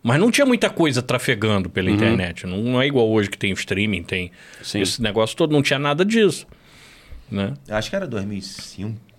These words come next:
Speaker 3: talvez, sei lá.
Speaker 2: Entendi.
Speaker 1: Não, é, nessa época da L P era noventa e seis.
Speaker 3: Não, não, eu digo, na
Speaker 1: Noventa e sete.
Speaker 3: época que, que eu mandava.
Speaker 2: Ah, sim.
Speaker 1: É, deve
Speaker 3: Já
Speaker 1: é,
Speaker 3: tinha
Speaker 1: logo,
Speaker 3: internet,
Speaker 1: logo
Speaker 3: não era,
Speaker 1: depois
Speaker 3: não
Speaker 1: do
Speaker 3: era
Speaker 1: início
Speaker 3: ruim,
Speaker 1: dos
Speaker 3: não,
Speaker 1: anos
Speaker 3: cara.
Speaker 1: dois mil.
Speaker 3: Dava
Speaker 1: Não era
Speaker 3: pra
Speaker 1: ruim,
Speaker 3: fazer,
Speaker 1: não.
Speaker 3: pô.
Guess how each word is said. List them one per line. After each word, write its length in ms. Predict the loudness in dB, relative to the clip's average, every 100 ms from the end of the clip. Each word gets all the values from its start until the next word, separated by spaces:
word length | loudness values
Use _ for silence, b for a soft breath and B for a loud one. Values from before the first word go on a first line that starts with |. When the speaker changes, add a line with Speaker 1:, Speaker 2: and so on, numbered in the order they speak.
| -20 -18
Speaker 3:
talvez, 520 | -18 -14 -10 -10 -10 -16 -18
sei 100 | -16
lá. 220 | -14 -12 -2
Speaker 2:
Entendi. 180 | 0
Speaker 1:
Não, 80 | 2 0
é, 280 | 2 0 2
nessa 300 | 0 2 2
época 240 | 2 2
da 160 | 2 0
L 100 | 0
P 140 | 2
era 220 | 2 2
noventa 340 | 2 2 2 0
e 60 |
seis. 420 | 0 -2 -2 -10 -20 b b b
Speaker 3:
Não, 140 | -4 2
não, 160 | 2
eu 40 | 2
digo, 120 | 2 0
na 40 |
Speaker 1:
Noventa 140 | 2
e 20 | 2
sete. 60 | 2 -2
Speaker 3:
época 40 | -10
que, 240 | -8 -8
que 200 | -2 -2
eu 40 | -2
mandava. 420 | -4 -4 -6 -6 -4
Speaker 2:
Ah, 240 | -2 0
sim. 260 | -2 -2 -2 -6 0
Speaker 1:
É, 220 | 2 2
deve 240 | 2 2
Speaker 3:
Já 120 | 4 4
Speaker 1:
é, 40 |
Speaker 3:
tinha 280 | 4 6 6
Speaker 1:
logo, 100 | 6 6
Speaker 3:
internet, 180 | 4 4
Speaker 1:
logo 120 | 6
Speaker 3:
não 80 | 4
era, 80 | 6
Speaker 1:
depois 200 | 6 6
Speaker 3:
não 40 |
Speaker 1:
do 40 | 6
Speaker 3:
era 80 | 6
Speaker 1:
início 80 | 4
Speaker 3:
ruim, 100 | 4
Speaker 1:
dos 60 | 4
Speaker 3:
não, 80 |
Speaker 1:
anos 60 | 4 2
Speaker 3:
cara. 120 | 0
Speaker 1:
dois 0 |
mil. 180 | -2 -6 B B B 0
Speaker 3:
Dava 140 | 2
Speaker 1:
Não 20 |
era 80 | 4
Speaker 3:
pra 100 | 6
Speaker 1:
ruim, 160 | 6 6
Speaker 3:
fazer, 180 | 6 6
Speaker 1:
não. 80 | 2
Speaker 3:
pô. 160 | -2